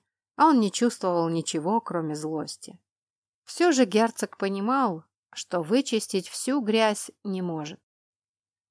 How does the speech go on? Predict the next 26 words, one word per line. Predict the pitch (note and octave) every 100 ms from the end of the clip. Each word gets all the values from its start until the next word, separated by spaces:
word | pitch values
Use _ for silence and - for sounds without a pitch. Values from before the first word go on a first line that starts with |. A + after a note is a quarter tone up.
| _
Он | G#3 D4+ D4
поснимал | C#4+ B3+ A3 G3+ B3 C4
с | G3 -
должностей | G3+ G3 F3+ F#3+ - F#3+ F#3
тех, | - F#3+ A3+
кто | - - C4
занимал | B3 C4 B3 B3+ A3+
высокие | A3 - A#3+ A#3 A3
посты, | F#3+ F#3 - F#3+ F#3+ G3 _ _ _ _ _ -
заменил | F#3 A3+ C#4 E4+
порядок | C#4+ F#3+ G3+ A#3+ A3+ -
там, | G3+ G3+ G3
где | G3+
мог. | G#3 G3+ G3 - - _ _ _ _ _ -
Многие | A3+ F4+ B3+ C4+
люди | C#4+ B3+
короля | C4+ B3 B3 C#4
лишились | B3 A3+ C4+ B3+ B3
своих | C4+ C#4 C#4
мест. | D4+ B3 D#3 - _ _ _ _ _
Большего | E3+ F#3 B3 C4 A3 F#3+
же | E3+ E3+
Роналд | D#3+ A3+ D4+ D#4 D4+ -
сделать | - F3 E3 E3 F#3
не | E3+
мог. | D#3+ - -